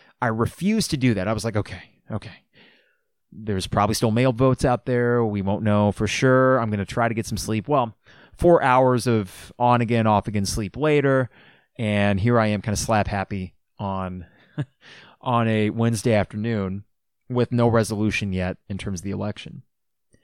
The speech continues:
I will say the biggest disappointment, regardless of if Biden wraps this up or not, in my heart of hearts, I was hoping for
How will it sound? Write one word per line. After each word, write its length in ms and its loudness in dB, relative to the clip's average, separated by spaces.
I 60 0
will 160 0
say 160 2
the 100 0
biggest 260 0
disappointment, 680 -4
regardless 600 0
of 160 0
if 140 -6
Biden 260 0
wraps 220 -4
this 140 -8
up 140 -6
or 80 -8
not, 220 -10
in 120 0
my 120 2
heart 200 2
of 80 -6
hearts, 340 -8
I 100 -2
was 160 -4
hoping 340 -2
for 480 -4